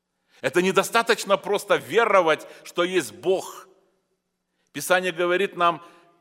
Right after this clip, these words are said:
что нам нужно пережить духовное возрождение. Когда человек, обличаемый Духом Божиим во грехах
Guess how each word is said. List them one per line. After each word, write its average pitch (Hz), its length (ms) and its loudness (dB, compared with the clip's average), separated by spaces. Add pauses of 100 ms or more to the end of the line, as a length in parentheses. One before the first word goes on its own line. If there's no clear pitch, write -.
(140)
что - 280 0
нам 156 200 0
нужно 151 260 -4
пережить 151 520 -4
духовное 147 640 -2
возрождение. 110 1000 -10 (2000)
Когда 127 240 -2
человек, 147 500 -2
обличаемый 165 1080 -2 (500)
Духом 165 460 -8
Божиим 90 760 -10 (1400)
во 127 220 -6
грехах 104 840 -14